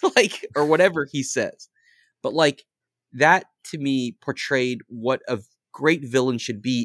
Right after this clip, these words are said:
is not one that's out, I mean, like, the Joker was out there for pure anarchy, and he was a great villain, obviously. Convincing villains don't think they're villains because you can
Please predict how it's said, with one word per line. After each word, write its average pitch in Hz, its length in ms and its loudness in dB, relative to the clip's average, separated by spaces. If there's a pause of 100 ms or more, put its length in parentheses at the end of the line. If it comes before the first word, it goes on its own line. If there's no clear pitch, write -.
is 117 160 -6
not 151 260 0
one 127 300 0
that's 110 240 0 (100)
out, 120 200 -4
I 147 40 0
mean, 165 180 2
like, 139 220 2 (380)
the 147 80 0
Joker 214 420 2
was 160 160 0
out 127 220 -2
there 131 120 2
for - 140 -8
pure 117 260 -6
anarchy, 101 480 -12
and 120 80 -2
he 156 60 4
was 131 100 2
a 123 40 -2
great 113 340 0
villain, 95 340 -10
obviously. 110 580 -12 (480)
Convincing 151 680 -2
villains 110 420 0
don't 123 340 -2
think 123 220 -6
they're 110 140 -2
villains 110 480 0
because 123 360 -6
you 127 80 -10
can - 160 -6